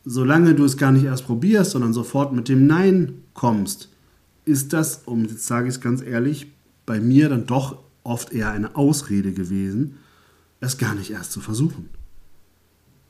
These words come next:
Aber wer es nicht versucht, wird auch nicht klug, wird auch nicht erfolgreich, wird nicht wachsen können, geht nicht aus seiner Komfortzone. Thema kennen wir schon. Deshalb hier an dieser Stelle ganz wichtig,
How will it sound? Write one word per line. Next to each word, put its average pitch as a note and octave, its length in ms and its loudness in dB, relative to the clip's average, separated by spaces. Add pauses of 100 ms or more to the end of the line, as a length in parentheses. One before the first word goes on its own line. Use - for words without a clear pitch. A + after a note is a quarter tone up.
(120)
Aber C#3 260 4
wer C#3+ 160 4
es C#3 140 -4
nicht C#3 180 2
versucht, C#3+ 420 -2 (280)
wird B2+ 180 0
auch A#2 140 -2
nicht C#3+ 160 2
klug, C4 300 2 (360)
wird B2 160 -2
auch A2 140 -6
nicht C3+ 180 2
erfolgreich, G3+ 600 0
wird - 120 -6
nicht A2+ 200 0
wachsen G3 340 -2
können, G3+ 260 -2
geht - 180 -8
nicht G#2 140 -4
aus A2+ 120 -6
seiner A#2+ 220 0
Komfortzone. F3+ 840 2 (420)
Thema A2 260 2
kennen C3 240 6
wir E3+ 120 6
schon. G#3 320 2 (560)
Deshalb F3 380 2
hier F#3+ 220 0
an E3 60 4
dieser E3 220 0
Stelle F#3 440 2 (520)
ganz F#3+ 400 4
wichtig, G3 640 2